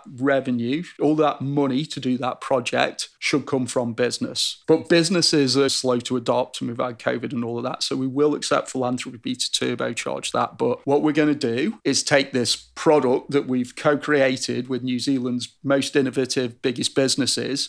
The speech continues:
We're gonna give that away free to teachers and schools all over the world, whether it's early childhood through to tertiary, whether it's public, private, integrated, no matter what, everything that we do for education is always gonna be free.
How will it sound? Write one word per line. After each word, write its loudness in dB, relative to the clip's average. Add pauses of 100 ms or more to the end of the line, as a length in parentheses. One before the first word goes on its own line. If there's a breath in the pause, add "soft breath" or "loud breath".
We're -2
gonna 0
give -2
that 4
away -2
free -2 (140)
to -6
teachers -2
and -2
schools -4
all 6
over 4
the 2
world, 2 (320)
whether 6
it's 0
early 4
childhood 2
through 0
to -8
tertiary, 0
whether 0
it's -2
public, 0
private, 0
integrated, -2
no -6
matter 0
what, -2
everything 2
that -2
we 0
do 0
for -2
education -4
is -6
always 0
gonna -4
be -6
free. -6